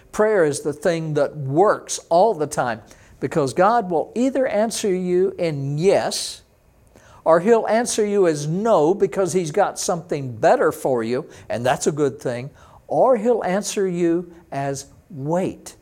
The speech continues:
a little while longer. You don't have to give up. You don't say, "Well, I prayed, but God didn't answer my prayer." Oh, he did answer your prayer. Sometimes he answers your prayer with, "No,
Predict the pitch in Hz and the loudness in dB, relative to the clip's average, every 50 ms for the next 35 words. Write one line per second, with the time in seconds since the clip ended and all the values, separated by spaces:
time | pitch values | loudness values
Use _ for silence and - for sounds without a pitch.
0 | _ - - 110 123 135 131 123 117 120 123 120 113 107 113 120 120 131 139 131 | _ -14 -10 -6 -4 -4 -2 -4 -4 -4 -4 -4 -4 -6 -8 -6 -6 -6 -6 -8
1 | 120 120 - - - - - - - - - - _ _ _ _ _ _ _ _ | -10 -12 -14 -16 -20 -20 -20 -20 -20 -20 -20 -20 _ _ _ _ _ _ _ _
2 | _ _ _ - _ - - - - - _ _ _ _ - 170 214 262 269 240 | _ _ _ -20 _ -20 -20 -20 -20 -20 _ _ _ _ -2 0 0 0 0 -2
3 | 180 202 226 220 - - - 175 185 202 185 156 180 185 - - - - _ _ | 0 0 0 0 -2 -6 -6 -2 0 0 0 0 0 0 -2 -2 -6 -16 _ _
4 | _ _ _ _ _ - - - - - - 180 202 247 240 196 175 - - 196 | _ _ _ _ _ -20 -20 -20 -12 -6 -2 0 0 0 0 -2 -4 -2 0 0
5 | 190 185 180 202 196 151 139 165 196 214 214 - - 185 180 180 175 175 175 180 | 0 2 2 0 0 2 2 0 0 0 -2 -2 -2 0 0 0 0 -2 -2 -4
6 | 170 175 - - 160 165 170 170 165 147 - 165 165 156 147 139 147 156 160 160 | -4 -6 -8 -6 -2 0 2 2 0 0 -2 -4 -4 -4 -4 -4 -4 -4 -4 -6
7 | - 175 156 156 156 160 156 156 - - 147 139 139 139 139 139 - _ _ - | -8 -8 -6 -4 -4 -4 -6 -6 -8 -8 -6 -6 -6 -8 -10 -12 -14 _ _ -20
8 | _ _ - 160 139 139 147 131 135 175 196 180 160 131 123 123 - - 127 123 | _ _ -6 -6 -4 -4 -4 -4 -4 -4 -4 -4 -4 -6 -8 -10 -10 -10 -10 -10
9 | 127 - - 165 151 143 147 147 135 131 135 - _ _ _ _ - - - - | -10 -10 -8 -8 -6 -6 -6 -8 -10 -10 -14 -18 _ _ _ _ -20 -20 -20 -20
10 | - - - - - 170 180 175 180 180 175 165 160 156 147 - - 165 151 147 | -20 -20 -10 -6 -4 -4 -4 -4 -4 -2 -2 -2 -2 -4 -6 -8 -6 -4 -4 -2
11 | 147 147 147 - 160 139 127 135 139 131 139 - 151 143 143 139 139 135 135 127 | -2 -4 -4 -4 -6 -6 -4 -4 -6 -6 -4 -4 -2 -2 -2 -2 -4 -4 -8 -8
12 | 135 139 160 180 180 139 123 127 131 127 | -8 -6 -2 -2 0 0 0 -2 -4 -6